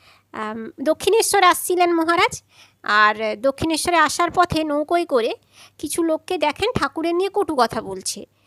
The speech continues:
ঠাকুর, আহ, ইয়াংদেরকে এনে এখানে রাখেন, তাদের মাথা খারাপ করেন, সংসারে যেতে দেন না। এটা উনার কিন্তু খুব খারাপ লাগে। আর যেহেতু গুরু নিন্দা করছে, যার ফলে উনি নৌকো থেকে নেমে, উনি খুব বলশালী আর সাঁতারু ছিলেন ভালো,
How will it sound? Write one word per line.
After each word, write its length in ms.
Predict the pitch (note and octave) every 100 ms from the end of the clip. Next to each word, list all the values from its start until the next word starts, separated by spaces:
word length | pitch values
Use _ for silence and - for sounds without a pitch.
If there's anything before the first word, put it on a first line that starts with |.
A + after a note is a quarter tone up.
| - - -
ঠাকুর, 500 | D#4 C#4+ D4 C4+ B3+
আহ, 200 | A#3+ A#3 - _ _ _
ইয়াংদেরকে 720 | D#4+ D#4+ D4 D4 D4 C#4+ D4
এনে 380 | C4+ C#4 C#4 C4
এখানে 360 | B3+ C4 B3 C4
রাখেন, 600 | A#3+ A3+ - B3+ A#3+ A#3
তাদের 240 | B3 A#3+ A#3+ A#3 -
মাথা 320 | B3+ A#3 A3+
খারাপ 300 | A#3 A3+ A#3
করেন, 320 | - A3+ A3+
সংসারে 480 | G#3+ A3+ G#3 - A3+
যেতে 240 | G#3+ G#3 A#3
দেন 160 | A3+
না। 200 | A3 G#3 - _ - - -
এটা 220 | C#4+ E4+
উনার 260 | D#4 C#4+ C#4+
কিন্তু 260 | D#4+ D#4+
খুব 180 | F#4+ A#4 -
খারাপ 360 | - F#3+ -
লাগে। 300 | F#3+ G3 A3 A#3+ -
আর 200 | G3+ -
যেহেতু 360 | - C#4 D4
গুরু 260 | C#4 D4 F4
নিন্দা 340 | F4+ F4+ F4
করছে, 400 | F4 C#4 C4 - A#4 - -
যার 200 | C4 C#4
ফলে 260 | - E4+ F4+
উনি 160 | F4+
নৌকো 320 | E4+ D4+ D#4 F4+
থেকে 260 | G4 F#4+
নেমে, 360 | D#4+ D4+ B3 F4+ -
উনি 180 | D4 D#4
খুব 180 | F4
বলশালী 540 | C#4+ D4+ D4+ - D#4+ E4
আর 80 | D#4
সাঁতারু 460 | - D4+ D4 C#4+
ছিলেন 400 | C4 - G#3+ G3+
ভালো, 260 | G#3 G3